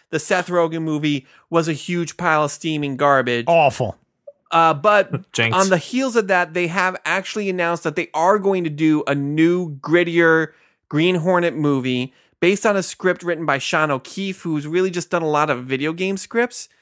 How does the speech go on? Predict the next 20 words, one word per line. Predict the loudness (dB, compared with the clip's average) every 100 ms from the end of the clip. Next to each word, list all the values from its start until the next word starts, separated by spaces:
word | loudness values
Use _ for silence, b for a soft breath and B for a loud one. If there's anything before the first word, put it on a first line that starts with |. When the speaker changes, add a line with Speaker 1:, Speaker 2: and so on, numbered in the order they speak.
| _ _ -2
Speaker 1:
Um, | 0 2 -2 0
but | 0
it's | 2
gonna | 0 0
be | -2
directed | 0 0 0 -2
by | -2
Gavin | 0 0 0 -2
O'Connor, | -6 -4 -4 -2 -4 -6
who | -6 -6 -6 -8 -16 _
it | -4 -4 -8 _ -2
also | 0 0
directed | -4 -2 -2 -4 -10
The | -10
Accountant | -4 -4 -4 -6
with | -6
Ben | -4 -2
Affleck. | -2 -2 -2 0
Speaker 3:
Ah, | 0 0 -2 -6
Speaker 1:
So | -4 -4